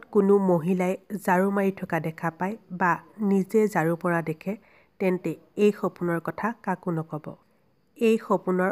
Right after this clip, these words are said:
অৰ্থ হৈছে আপোনাৰ খুব সোনকালে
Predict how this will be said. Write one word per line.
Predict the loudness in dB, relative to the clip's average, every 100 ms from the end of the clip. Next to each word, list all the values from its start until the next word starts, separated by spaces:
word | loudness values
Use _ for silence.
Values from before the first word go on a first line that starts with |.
| -2
অৰ্থ | -4 -4 -4
হৈছে | -4 -2 -6 -8 -16 -16 _ _ _ _
আপোনাৰ | -6 -4 0 0 -2 -4 _ _ _
খুব | -4 -4 -4 -4
সোনকালে | -2 0 -4 -4